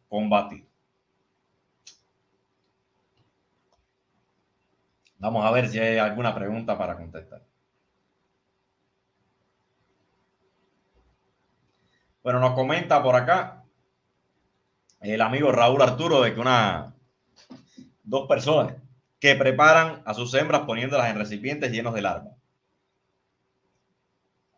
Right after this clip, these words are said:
y no les pasa nada. Eh, miren, en cuanto a este tema, es también un tema bastante polémico, el no les pasa nada o no pasa nada en el mundo del acuarismo.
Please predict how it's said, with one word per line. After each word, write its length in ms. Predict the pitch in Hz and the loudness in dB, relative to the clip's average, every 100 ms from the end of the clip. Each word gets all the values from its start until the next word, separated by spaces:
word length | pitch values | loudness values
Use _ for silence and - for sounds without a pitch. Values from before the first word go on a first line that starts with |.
| _ _ _ _ | _ _ _ _
y 120 | 120 | -6
no 120 | 131 | 0
les 180 | 147 - | 2 2
pasa 360 | 135 139 135 127 | 4 4 6 4
nada. 480 | 123 107 - - - - _ _ _ _ _ _ _ _ _ _ | 4 2 0 -8 -18 -20 _ _ _ _ _ _ _ _ _ _
Eh, 800 | 107 110 113 113 110 110 107 - _ _ _ _ _ _ _ _ _ _ | -14 -8 -6 -6 -6 -6 -8 -12 _ _ _ _ _ _ _ _ _ _
miren, 460 | 127 127 107 - - | -4 -2 -4 -8 -14
en 240 | 127 131 127 | -10 -10 -2
cuanto 320 | 139 139 160 | -2 0 0
a 60 | |
este 180 | 185 175 | 0 0
tema, 600 | 202 208 196 190 - - - | 0 0 0 -2 -4 -12 -12
es 220 | 131 127 | -8 -6
también 340 | 127 123 139 | -4 -4 -4
un 120 | 131 | -4
tema 220 | 131 143 123 | -2 2 2
bastante 480 | 110 - 135 131 | 2 0 -2 -2
polémico, 640 | 107 113 151 151 139 127 - - _ | -4 -2 -2 -2 -6 -10 -14 -20 _
el 300 | 101 104 107 | -8 -6 0
no 140 | 123 | 2
les 140 | 139 123 | 2 2
pasa 340 | 135 131 127 | 0 0 0
nada 360 | 131 143 131 120 | 2 2 2 0
o 80 | 113 | -2
no 140 | 123 | -2
pasa 300 | 131 123 117 | -2 -2 -4
nada 280 | 113 123 117 | -2 0 0
en 80 | 104 | -2
el 100 | 98 | -6
mundo 280 | 113 123 110 | -8 -4 0
del 100 | 104 | 0
acuarismo. 520 | 92 95 92 82 | -2 -4 -8 -14